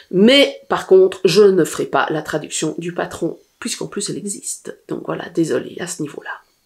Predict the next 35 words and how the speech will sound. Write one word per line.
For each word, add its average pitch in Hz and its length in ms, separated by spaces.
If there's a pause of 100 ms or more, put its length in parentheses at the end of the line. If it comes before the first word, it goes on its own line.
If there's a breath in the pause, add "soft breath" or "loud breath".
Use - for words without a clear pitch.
(280)
Et 381 200
dernière 320 420
question, 339 480
j'ai 262 180
quelqu'un 330 300
qui 311 140
m'a 175 140
dit, « 330 360 (240)
Comment 359 280
calculer 320 680
des 240 140
diminutions 262 580
pour - 180
une 196 120
encolure 240 880 (1000 loud breath)
alors 254 240
que 233 80
j'ai 202 140
plus 311 180
de 196 80
diminutions 185 480
que 302 80
le 311 240
patron ? » - 440 (180)
Eh 214 80
bien, 294 320
je 240 100
l'ai 285 100
expliqué 302 480
dans 294 120
mes 262 120
vidéos 285 380
sur 330 460
les 285 500
adaptations. 311 760